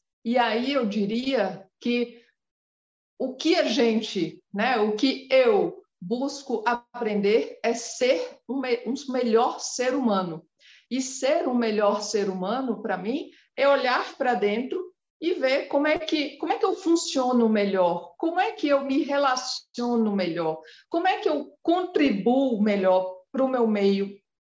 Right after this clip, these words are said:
seja ele qual for, e seja de que tamanho for, né? Às vezes é aquele meio que tá ali na família, dentro de casa, e às vezes tem um impacto muito maior. Então, acho que qualquer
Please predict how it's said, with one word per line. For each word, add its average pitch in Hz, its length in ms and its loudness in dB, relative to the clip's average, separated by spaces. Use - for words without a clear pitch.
seja 285 440 0
ele 233 200 2
qual 208 260 0
for, 269 240 0
e 285 80 0
seja 302 400 2
de 294 220 -4
que 339 400 -2
tamanho 240 560 2
for, 220 360 2
né? 226 140 0
Às 208 160 -2
vezes 247 280 0
é 247 60 2
aquele 254 400 -2
meio 247 640 -2
que 269 100 -6
tá 269 200 0
ali 285 220 -2
na 254 140 0
família, 269 580 -2
dentro 269 440 -6
de 220 120 -6
casa, 233 500 -2
e 285 100 0
às 277 160 2
vezes 294 400 0
tem 294 180 0
um 285 80 2
impacto 254 640 0
muito 226 360 0
maior. 190 500 -4
Então, 220 300 -4
acho 277 240 -4
que 262 260 -10
qualquer 277 720 0